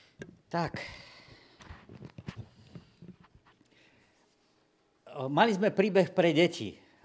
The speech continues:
ale Písmo Sväté je plné príbehov aj pre dospelých.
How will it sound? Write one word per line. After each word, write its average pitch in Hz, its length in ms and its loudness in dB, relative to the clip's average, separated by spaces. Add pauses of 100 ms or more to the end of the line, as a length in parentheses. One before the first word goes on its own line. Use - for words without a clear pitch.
ale 156 320 0
Písmo 180 400 -4
Sväté 156 480 0
je 143 80 0
plné 147 320 0
príbehov 127 560 -2
aj 113 160 -2
pre 120 200 0 (520)
dospelých. 117 880 -4